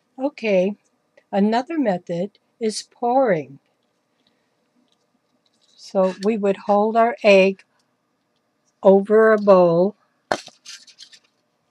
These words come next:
And of course, we would put gloves on. And then we would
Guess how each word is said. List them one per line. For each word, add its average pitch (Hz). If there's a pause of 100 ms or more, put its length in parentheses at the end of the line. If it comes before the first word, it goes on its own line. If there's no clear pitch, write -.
(1600)
And 180
of 185
course, 202
we 202
would 208
put 233
gloves 202
on. 202 (1400)
And 208
then 190
we 196
would 175